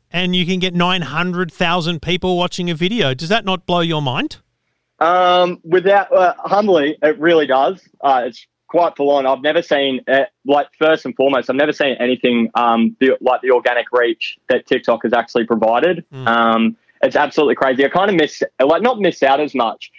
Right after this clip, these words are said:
Speaker 2: but by the time I got involved with business in late two thousand fifteen and I jumped on Facebook and all that kind of stuff, um, there was already such an emphasis on pay, and not, not that I'm against paying for advertising or anything,
Speaker 1: Yeah.
Speaker 2: but the organic was already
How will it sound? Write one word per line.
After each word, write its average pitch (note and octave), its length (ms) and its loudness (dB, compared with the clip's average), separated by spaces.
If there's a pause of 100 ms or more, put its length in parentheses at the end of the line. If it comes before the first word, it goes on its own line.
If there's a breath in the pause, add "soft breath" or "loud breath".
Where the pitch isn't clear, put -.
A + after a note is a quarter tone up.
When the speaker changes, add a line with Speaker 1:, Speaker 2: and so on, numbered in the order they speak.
(160 loud breath)
Speaker 2:
but - 100 -2
by F3+ 120 2
the G3 80 2
time F#3+ 200 0
I G3 60 0
got E3 140 2
involved B2+ 260 2
with C3 120 -4
business A#2+ 360 -2
in A#2 180 0
late B2 200 0
two B2+ 120 -4
thousand A#2 280 -2
fifteen A#2+ 440 -2
and A2+ 100 0
I A2 80 2
jumped A#2 280 -2
on A2 120 0
Facebook B2 420 -2 (140)
and A#2+ 120 0
all A#2 80 2
that C3 180 0
kind C#3+ 140 -2
of C3 60 -10
stuff, G#2+ 200 -2 (380 loud breath)
um, C3+ 260 0
there C#3+ 140 2
was C#3+ 140 0
already D#3+ 380 2
such - 380 -2
an A#2 120 -2
emphasis A#2 540 -4
on A2+ 200 0
pay, B2 320 -2
and E3+ 100 0
not, G3+ 200 0
not F#3 180 2
that E3+ 100 0
I'm D#3+ 100 0
against C#3 480 -2
paying C3+ 300 -4
for B2+ 240 4
advertising B2+ 540 -2
or B2 80 0
anything, D#3 420 -2
Speaker 1:
Yeah. C3+ 200 -8
Speaker 2:
but D3+ 120 0
the D#3 120 2
organic D#3+ 420 0
was E3+ 160 0
already B2+ 480 2